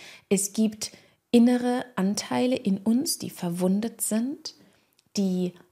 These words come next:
ähm, Glaubenssätze in sich tragen, die Verhaltensweise in sich tragen, die destruktiv sind, also die dich nicht weiterbringen, die dir vielleicht nicht gut tun, ja, die Überlebensstrategien mit sich bringen.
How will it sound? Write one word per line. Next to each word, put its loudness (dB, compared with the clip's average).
ähm, -2
Glaubenssätze -2
in 0
sich -4
tragen, -4
die -4
Verhaltensweise -2
in 0
sich -6
tragen, -2
die -4
destruktiv -2
sind, -2
also -8
die -10
dich -8
nicht -8
weiterbringen, -2
die -10
dir -6
vielleicht -10
nicht -6
gut 2
tun, -4
ja, -6
die 0
Überlebensstrategien 2
mit -2
sich -6
bringen. 0